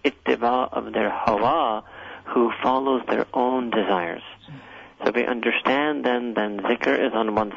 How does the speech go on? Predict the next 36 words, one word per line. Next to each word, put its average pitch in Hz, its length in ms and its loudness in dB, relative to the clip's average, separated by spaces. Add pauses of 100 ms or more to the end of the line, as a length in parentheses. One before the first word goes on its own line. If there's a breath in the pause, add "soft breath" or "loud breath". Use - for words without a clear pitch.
side, 120 340 0 (400 loud breath)
and 117 180 -2
ghaflat 113 460 0
is 127 220 -2
on 113 80 2
the 107 160 2
other 123 280 0
side, 95 400 -2 (380 loud breath)
whereas 131 420 0
the 120 60 0
person - 360 -4
who 127 100 0
has 123 260 2
qalbun 123 380 -2 (100)
salim 120 400 2
and 110 100 0
has 107 200 0
zikr 110 500 2
of 135 100 -2
Allah, 104 400 -2 (360 loud breath)
they 160 440 2
follow 139 300 2
the 120 80 -4
Quran, 123 480 0
Sunnah, 120 200 -2
and 104 140 -4 (120)
Sharia. 131 420 2 (460 loud breath)
To 135 60 4
whatever 143 420 2
extent - 680 -2
we 127 100 2
don't 135 380 2
have 143 200 -2
a 135 100 -4
qalbun 123 400 -2 (100)
salim, 117 480 2